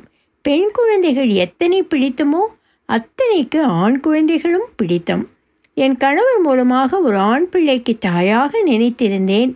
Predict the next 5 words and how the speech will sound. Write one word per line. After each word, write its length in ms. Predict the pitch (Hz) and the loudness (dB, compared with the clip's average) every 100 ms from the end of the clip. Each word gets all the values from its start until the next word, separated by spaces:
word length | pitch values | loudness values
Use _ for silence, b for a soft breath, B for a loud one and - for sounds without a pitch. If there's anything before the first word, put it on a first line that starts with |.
| b b b b | b b b b
அவரின் 440 | 339 311 285 285 262 | -2 0 2 2 2
திடீர் 480 | 269 277 311 370 381 | 2 2 0 0 0
மறைவு 400 | 254 262 277 277 | 0 0 0 0
எனக்குள் 500 | 220 233 233 277 262 | 2 0 -2 -4 -4
சோகத்தை 680 | - 294 277 320 349 - | -4 -2 0 0 -2 -2